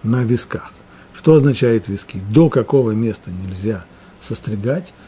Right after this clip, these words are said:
Вот здесь вот есть височная кость. Так, это вот минимум, до которого волосы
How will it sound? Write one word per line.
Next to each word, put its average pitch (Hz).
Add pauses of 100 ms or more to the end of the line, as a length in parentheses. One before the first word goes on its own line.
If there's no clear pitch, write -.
(180)
Вот 170
здесь 131
вот 123
есть 127
височная 104
кость. - (600)
Так, - (180)
это 160 (480)
вот 113
минимум, 156 (680)
до 135
которого 127
волосы 110